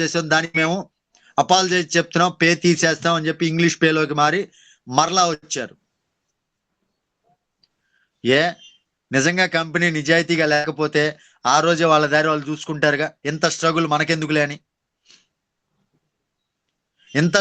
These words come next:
స్ట్రగుల్ మనకెందుకులే అని చూసుకుంటారు కదా. ఇందాక అన్న మాట్లాడు,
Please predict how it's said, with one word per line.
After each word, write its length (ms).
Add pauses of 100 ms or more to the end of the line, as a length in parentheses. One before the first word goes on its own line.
స్ట్రగుల్ 380
మనకెందుకులే 500
అని 140
చూసుకుంటారు 520
కదా. 180 (1300)
ఇందాక 220 (100)
అన్న 100 (100)
మాట్లాడు, 440